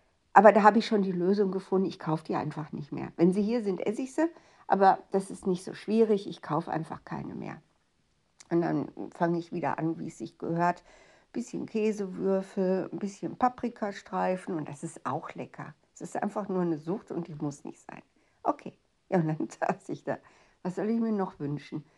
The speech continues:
Mehr Freude beim Fensterputzen und eins Komma fünf Kilogramm weniger?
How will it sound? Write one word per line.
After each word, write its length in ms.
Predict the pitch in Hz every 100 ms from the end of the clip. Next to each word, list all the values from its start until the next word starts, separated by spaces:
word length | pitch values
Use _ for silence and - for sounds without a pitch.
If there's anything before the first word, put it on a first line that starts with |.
| _ _
Mehr 160 | 151 147
Freude 420 | 143 - 160 247
beim 260 | 190 147 135
Fensterputzen 1120 | - 165 220 285 277 - 294 - - 262 262 - -
und 240 | 196 -
eins 220 | 175 190
Komma 300 | - 202 190
fünf 380 | 180 - 175 -
Kilogramm 640 | - 165 170 - 156 147
weniger? 580 | 151 160 214 233 240 247